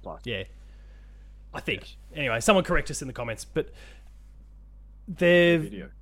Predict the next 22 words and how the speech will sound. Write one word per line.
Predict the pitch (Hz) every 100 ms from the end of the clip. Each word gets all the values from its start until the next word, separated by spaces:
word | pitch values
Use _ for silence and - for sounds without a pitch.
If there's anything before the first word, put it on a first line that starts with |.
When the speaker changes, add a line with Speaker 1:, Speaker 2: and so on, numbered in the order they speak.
| -
Speaker 2:
like, | - 151
they're | - 170 151 - - 131
being | 160 165
super | 165 - 196
strategic | 175 151 - 139 135
about | 117
it. | 135
Like, | 117
they | 135
already | 151 175
locked | 165 151
down | 160 147
E | 143
A | 139 131
Play, | 131 123 120 123
and | 117
so | - 120
you, | 120 113 147
like, | 139 117
E | - 139
A | 135 131 127
games | 127 123 120 -